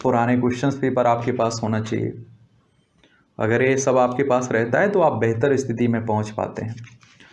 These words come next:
और अगर नहीं है तो अभी भी टाइम है, कम से कम आप लोग इकट्ठा करके अपने पास रखा करिएगा। टेबल पर आपके पास होना चाहिए।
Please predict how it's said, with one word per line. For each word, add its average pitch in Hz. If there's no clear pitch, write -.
और 107
अगर 113
नहीं 123
है 151
तो -
अभी 117
भी 131
टाइम 113
है, 131
कम 110
से 110
कम 123
आप 117
लोग 143
इकट्ठा 123
करके 127
अपने 131
पास 127
रखा 123
करिएगा। 117
टेबल 127
पर 143
आपके 127
पास 120
होना 117
चाहिए। 110